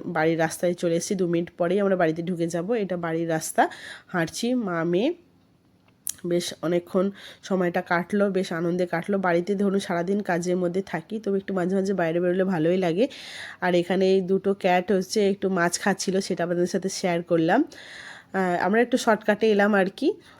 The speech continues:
তো এই হলো আমাদের এয়ারপোর্ট রেসিডেন্সি কমপ্লেক্স, সেটা একটু আপনাদের সাথে দে-, উম, শেয়ার করছি।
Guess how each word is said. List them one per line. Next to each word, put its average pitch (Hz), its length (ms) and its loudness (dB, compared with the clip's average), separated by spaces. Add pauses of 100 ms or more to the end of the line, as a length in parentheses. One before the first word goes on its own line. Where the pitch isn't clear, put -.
(240)
তো 180 60 0
এই 185 160 4
হলো 180 200 4
আমাদের 185 320 2
এয়ারপোর্ট 180 400 4
রেসিডেন্সি 190 840 2
কমপ্লেক্স, 185 580 0
সেটা 175 200 2
একটু 180 200 -2
আপনাদের 175 260 2
সাথে 185 300 -2
দে-, 170 260 0
উম, 180 280 4
শেয়ার 175 340 0
করছি। 175 380 0